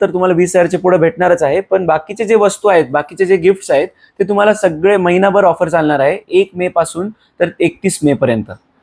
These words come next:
अ, तर आपल्याला हे सगळ्या वस्तू, हे सगळे ऑफरचा लाभ घ्यायचा आहे, पण पैसे नाही,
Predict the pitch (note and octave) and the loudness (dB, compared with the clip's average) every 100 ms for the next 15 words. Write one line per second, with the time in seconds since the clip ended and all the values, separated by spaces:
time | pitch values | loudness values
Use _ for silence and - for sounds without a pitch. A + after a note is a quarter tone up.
0 | _ - D3+ D3+ D3+ D3+ F#3 F#3+ D#3+ - | _ -2 2 4 2 2 0 2 0 0
1 | F3 G3 F#3 F#3+ F#3 G3 F3+ - F#3+ F#3+ | 2 2 2 0 2 2 2 0 2 2
2 | E3+ E3+ E3+ D#3+ D3+ D#3 F#3+ E3 F3+ D#3 | 2 0 2 2 0 0 0 2 0 0
3 | E3 D#3 F3 F#3+ F#3 F#3 E3+ - F#3 C#3+ | -2 0 0 0 -2 0 0 0 -2 -4